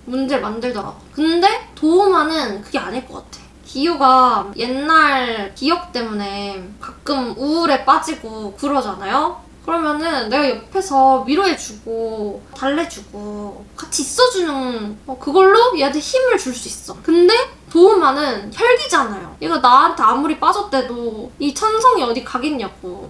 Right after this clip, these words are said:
어, 사람 죽이고 오고 사람 죽이고 먹고 이런 거를 감당할 수 없을 것 같-, 같습니다. 아, 근데 얘랑 진짜 지내면 정병 올 것 같아요.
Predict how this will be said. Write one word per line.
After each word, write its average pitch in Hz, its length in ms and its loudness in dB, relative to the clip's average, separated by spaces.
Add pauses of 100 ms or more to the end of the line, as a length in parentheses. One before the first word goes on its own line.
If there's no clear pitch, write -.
(120)
어, 277 220 -10
사람 415 400 4
죽이고 302 400 -2
오고 254 840 0 (140)
사람 302 500 0 (140)
죽이고 277 340 -6
먹고 247 800 -2 (160)
이런 262 240 -2
거를 233 460 -4
감당할 311 440 0
수 - 120 -10
없을 254 280 -10
것 220 140 -10
같-, - 80 -18 (400)
같습니다. 214 480 -14 (260)
아, 277 120 2
근데 285 280 0
얘랑 285 800 2 (120)
진짜 - 440 -2
지내면 262 680 -2
정병 277 560 0
올 233 120 -2
것 208 100 -10
같아요. - 460 -12